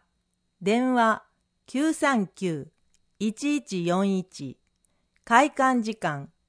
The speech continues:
九時から二十一時。六月の休館日。二日、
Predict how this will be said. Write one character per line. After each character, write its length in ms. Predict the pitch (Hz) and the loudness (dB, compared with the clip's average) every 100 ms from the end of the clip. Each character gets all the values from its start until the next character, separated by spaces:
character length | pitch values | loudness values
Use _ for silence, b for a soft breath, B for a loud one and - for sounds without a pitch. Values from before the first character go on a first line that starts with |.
| _ | _
九 140 | - 302 | -4 -2
時 160 | 269 | -2
か 180 | 226 175 | -6 -4
ら 160 | 147 143 | -4 -4
二 220 | 160 220 | 0 0
十 260 | 190 160 143 | 0 -2 -4
一 340 | 143 - 185 | -10 -8 -8
時。 220 | 135 131 _ _ _ _ _ _ _ _ _ _ _ _ _ _ _ _ _ _ _ _ - | -8 -14 _ _ _ _ _ _ _ _ _ _ _ _ _ _ _ _ _ _ _ _ -2
六 300 | 214 226 311 | -2 0 2
月 300 | 285 277 262 | 0 0 -2
の 180 | 247 247 | 0 -2
休 280 | 254 247 | -2 -2
館 340 | 240 226 208 170 | 0 -2 -2 -4
日。 200 | 147 135 196 254 _ _ _ _ _ _ _ _ _ _ _ | -8 -12 -16 _ _ _ _ _ _ _ _ _ _ _ _
二 380 | _ 220 - 269 | _ -8 -4 -8
日、 340 | - 233 220 | -2 0 0